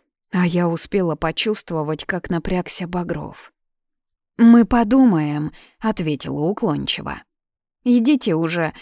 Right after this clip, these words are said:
нам заниматься нужно". Мне не терпелось поскорее избавиться от физкультурника. Демид подпихнул Багрова к выходу, попрощался с нами и тоже покинул нашу крохотную комнату.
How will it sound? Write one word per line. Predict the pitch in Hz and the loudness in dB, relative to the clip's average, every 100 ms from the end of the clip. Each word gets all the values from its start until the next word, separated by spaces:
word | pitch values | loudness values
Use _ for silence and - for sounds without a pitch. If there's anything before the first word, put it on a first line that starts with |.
| - _ | -20 _
нам | 254 262 | 4 6
заниматься | 196 185 196 233 - - | 4 0 0 0 -2 -6
нужно". | 139 139 - 123 - _ _ _ _ _ _ | -6 -8 -8 -8 -10 _ _ _ _ _ _
Мне | - 185 180 180 | 2 4 4 4
не | 180 180 | 2 0
терпелось | 196 202 190 180 147 143 - - | -2 -6 -6 -8 -8 -8 -12 -8
поскорее | 156 - 170 202 247 165 151 | -8 -6 -2 0 0 0 -4
избавиться | 147 156 240 185 - 180 | -4 -2 -2 -2 -4 -4
от | 175 | -6
физкультурника. | - 196 - 214 196 - 135 - - - - - _ _ _ _ _ _ _ _ _ _ _ | -6 -8 -4 -6 -6 -8 -8 -8 -12 -14 -16 -16 _ _ _ _ _ _ _ _ _ _ _
Демид | 196 202 254 311 - | -2 2 4 2 -2
подпихнул | - - 156 - 220 196 | -6 -4 -6 -4 -4 -4
Багрова | - - 202 - | -6 -6 -6 -6
к | - | -6
выходу, | 180 262 233 214 208 - - - | -4 -4 -4 -4 -6 -8 -20 -12
попрощался | - 170 151 - - 240 233 202 | -6 -4 -4 -6 -6 -6 -6 -8
с | 190 | -6
нами | 202 190 180 175 | -4 -2 -2 -2
и | 170 | -2
тоже | 262 233 214 | -4 -2 -4
покинул | 180 175 220 220 185 | -6 -8 -4 -2 -2
нашу | 175 170 - 160 | -2 -4 -6 -8
крохотную | 180 175 - - 165 165 | -6 -6 -8 -6 -6 -6
комнату. | - 156 143 135 - 147 | -6 -8 -8 -10 -14 -16